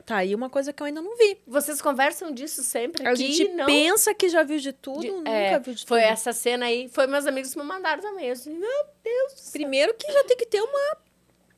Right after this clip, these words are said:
Speaker 1: puta de uma flexibilidade, né?
Speaker 2: Tem que ter, tem que ter.
Speaker 1: E aí os Caralho.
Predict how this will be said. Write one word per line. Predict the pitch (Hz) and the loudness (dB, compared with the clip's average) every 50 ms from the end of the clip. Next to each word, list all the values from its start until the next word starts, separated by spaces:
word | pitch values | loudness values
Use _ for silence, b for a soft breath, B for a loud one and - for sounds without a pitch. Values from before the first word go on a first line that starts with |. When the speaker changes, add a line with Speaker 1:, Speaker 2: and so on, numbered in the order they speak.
| _ _ | _ _
Speaker 1:
puta | - 320 - - 539 | -2 -2 2 2 2
de | 539 554 | 2 2
uma | 554 523 | 2 2
flexibilidade, | - 539 539 - - 571 640 762 855 880 - - 294 226 208 208 220 226 | 4 4 4 4 2 -6 -6 -8 -2 4 6 8 8 8 8 6 4 6
né? | 254 320 | 8 8
Speaker 2:
Tem | 427 539 571 277 | 10 8 8 6
que | 277 277 | 2 -2
ter, | 277 - 339 277 226 180 160 160 | -4 -4 -2 0 0 0 -2 -4
tem | _ - 185 160 156 | _ -6 -6 -6 -6
que | - 196 | -8 -14
ter. | 196 - 233 190 170 170 165 175 _ _ _ _ _ _ _ _ _ - 202 | -14 -10 -10 -10 -10 -10 -14 -20 _ _ _ _ _ _ _ _ _ -10 -4
Speaker 1:
E | 226 247 262 | 2 4 6
aí | 247 247 247 262 | 6 6 6 4
os | 302 339 311 - - _ _ _ _ _ _ _ _ _ _ _ _ _ _ _ _ _ _ _ - - | 2 0 -2 -4 -8 _ _ _ _ _ _ _ _ _ _ _ _ _ _ _ _ _ _ _ -20 -20
Caralho. | - 170 175 185 180 170 160 165 175 190 214 220 233 226 | -18 -18 -18 -18 -18 -20 -20 -18 -16 -14 -14 -14 -14 -16